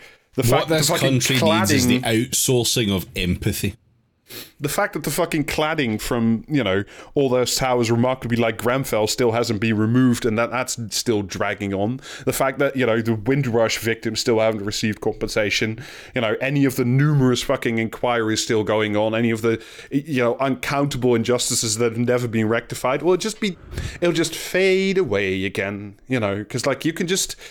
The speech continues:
Speaker 1: you can just sit back and, and go back to, you know, you could take your fucking dog skiing again, you know.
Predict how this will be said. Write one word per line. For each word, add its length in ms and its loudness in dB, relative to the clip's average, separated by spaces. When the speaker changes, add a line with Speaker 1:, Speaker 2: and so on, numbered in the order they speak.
Speaker 1:
you 80 -2
can 140 -2
just 200 0
sit 320 0
back 340 -2
and, 260 0
and 180 0
go 160 2
back 260 -2
to, 300 2
you 80 0
know, 240 0
you 80 0
could 140 -4
take 180 -2
your 80 0
fucking 360 -2
dog 300 0
skiing 520 0
again, 380 -4
you 80 -2
know. 220 0